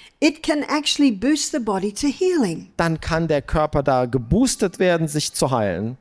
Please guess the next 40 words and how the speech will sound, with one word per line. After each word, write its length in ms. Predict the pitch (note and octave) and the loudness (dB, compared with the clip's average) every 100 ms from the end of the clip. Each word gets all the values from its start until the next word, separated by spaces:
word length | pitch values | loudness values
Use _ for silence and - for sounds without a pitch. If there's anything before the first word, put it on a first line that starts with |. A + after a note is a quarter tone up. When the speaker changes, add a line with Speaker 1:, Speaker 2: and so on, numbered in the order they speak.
| - | -16
Speaker 1:
It's 160 | G#3 | -8
all 200 | G3+ G#3 | -2 0
about 280 | A3 A#3+ A#3 | 0 0 -2
the 60 | B3 | -2
blood. 440 | G3 A3+ F#3+ C#3 - - - | 0 0 0 -4 -10 -20 -8
Speaker 2:
Es 340 | D3+ C3+ - - | -4 -4 -6 -6
geht 240 | C3 - _ | -6 -6 _
alles 380 | - D#3 F#3+ - - | -2 0 0 -4 -4
um 160 | D#3 | -2
das 160 | D3 C3+ | -2 -2
Blut. 420 | C3+ F2+ F#2+ - - - _ - | -4 -4 -6 -10 -14 -20 _ -4
Speaker 1:
Do 60 | |
you 80 | C4 | -2
remember 260 | E4+ F4+ E4+ | 0 -2 -2
that 200 | C#4 - _ | -4 -6 _
Beatles 560 | G#3+ A3+ A#3+ A#3 - | -4 -2 -4 -8 -6
song? 400 | - C4 E4 F4+ - - - | -4 -4 -6 -8 -12 -18 -2
Speaker 2:
Kennt 180 | E3 | 0
ihr 80 | G#3+ | 2
diesen 380 | C#3 C3+ C#3+ C3+ | 2 2 0 0
Song 360 | - - D#3 D#3 | -2 -2 0 0
der 120 | B2 | 0
Beatles? 680 | B2+ D#3 G#3 E4 - - - _ | 0 0 -2 -4 -6 -8 -10 _
Speaker 1:
All 280 | - A3+ A#3+ | -2 0 0
we 160 | A3 G3 | -2 0
need 280 | A3 A3+ | 2 2
is 200 | G3+ F3 | -2 -4
love. 420 | F#3 F#3 A3 C#4 D#4 - - - _ - | -4 -4 -4 -8 -12 -18 -20 -20 _ -2
Speaker 2:
All 200 | C3+ C#3 | 0 2
you 80 | C#3 | 2
need 220 | C#3 C3 | 2 2
is 140 | A#2+ | 0
love. 360 | D3 C3+ D3+ - - - | 0 0 0 -4 -10 -10
<laughs> 240 | - - | -8 -6
Speaker 1:
Actually, 320 | - - A#3+ A3 | -8 -4 -2 2
all 180 | C4 | 4
we 140 | C4 C4+ | 4 4
need 200 | A3 G3 | 4 2
is 160 | F#3 | -4
blood. 380 | - G3+ A#3 F#3 | -4 -2 -2 -4